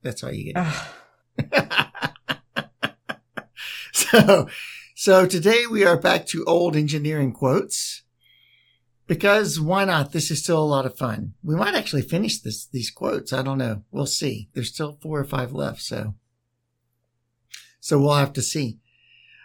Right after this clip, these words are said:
Speaker 1: Uh, okay, let's start with the, the first one that I think we, we stopped here, which is there are, these are some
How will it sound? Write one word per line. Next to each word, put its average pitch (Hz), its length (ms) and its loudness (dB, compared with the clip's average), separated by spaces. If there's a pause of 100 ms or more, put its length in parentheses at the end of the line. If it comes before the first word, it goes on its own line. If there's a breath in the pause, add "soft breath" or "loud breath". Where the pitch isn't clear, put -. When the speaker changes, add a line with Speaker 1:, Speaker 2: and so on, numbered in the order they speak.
(340 soft breath)
Speaker 1:
Uh, 180 480 6
okay, 202 460 2 (100)
let's 165 160 -4
start 208 320 0
with 196 180 0
the, 175 380 2
the 151 140 0
first 190 260 -2
one 185 140 -2
that 160 100 0
I 139 40 0
think 220 320 -4
we, 208 220 -8 (120)
we 170 220 -4
stopped 165 460 -6
here, 170 360 -6
which 147 260 -2
is 139 320 0
there 151 260 0
are, 156 180 -4
these 165 360 -6
are 151 80 -4
some 185 460 -2